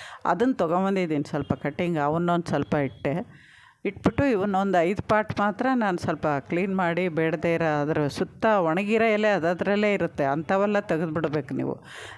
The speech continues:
ನಾನು ಇವಾಗ ತೆಗಿಯೋದು ಕಾಣಿಸ್ತಾ ಇರುತ್ತೆ ನಿಮಗೆ. ವ-, ಅವು ಒಂದೊಂದು ಸರಿ ಮಳೆಗೆ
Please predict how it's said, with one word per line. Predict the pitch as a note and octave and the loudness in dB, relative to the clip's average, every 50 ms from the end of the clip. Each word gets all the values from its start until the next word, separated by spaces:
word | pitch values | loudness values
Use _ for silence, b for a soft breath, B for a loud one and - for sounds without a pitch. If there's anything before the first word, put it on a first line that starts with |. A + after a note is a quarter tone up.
| B - | B -2
ನಾನು | E3 F3 F3+ | 0 0 2
ಇವಾಗ | F3 F3 F3 E3 | 2 2 2 2
ತೆಗಿಯೋದು | - - E3 D3+ E3+ G#3 A3 A3+ A#3+ | 0 0 -2 0 0 0 0 0 -2
ಕಾಣಿಸ್ತಾ | A#3 - E3 D3 D#3 D3 C3+ - - - F#3+ | -2 -2 -2 0 0 0 -2 -2 -2 0 0
ಇರುತ್ತೆ | F#3+ F3 E3 - - D#3 | 0 0 -2 -2 -2 -2
ನಿಮಗೆ. | D3+ D3 D3 D3 C#3+ C3+ C#3+ F3 | -2 0 -2 -2 -2 0 0 0
ವ-, | A#3 C4+ B3+ F3 D#3 D#3 D#3+ D#3+ D#3 D3+ D3 C#3 - - - _ _ _ | 0 0 0 0 0 2 2 2 0 0 -2 -6 -10 -16 -20 _ _ _
ಅವು | E3 E3 F3 F3 | -4 -4 -2 -2
ಒಂದೊಂದು | F3+ F#3+ G3 A3+ A3+ A3 A3 | -2 -2 -2 -2 -2 -2 -2
ಸರಿ | - A3 A3+ C4+ B3 G3+ F#3+ | -4 -2 -2 0 0 0 -2
ಮಳೆಗೆ | G3+ F#3+ E3 D#3+ F3+ G#3 A#3 G3 F3+ C#3+ | 0 0 0 2 2 0 0 0 0 0